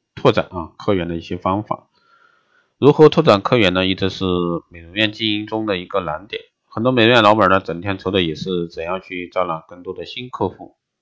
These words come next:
但是呢，美容院在招来客源问题上呢，往往是刻舟求剑。也就是说，热衷于拓展客源，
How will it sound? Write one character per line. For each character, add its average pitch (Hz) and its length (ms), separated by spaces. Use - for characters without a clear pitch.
但 147 140
是 147 120
呢， 143 80
美 127 120
容 95 120
院 127 160
在 117 280
招 127 200
来 104 240
客 - 240
源 104 180
问 135 100
题 104 120
上 98 140
呢， 90 100
往 82 180
往 87 160
是 90 300
刻 - 160
舟 98 180
求 87 140
剑。 90 260
也 110 200
就 151 80
是 160 60
说， 151 320
热 156 160
衷 139 220
于 110 180
拓 123 160
展 131 220
客 110 160
源， 90 380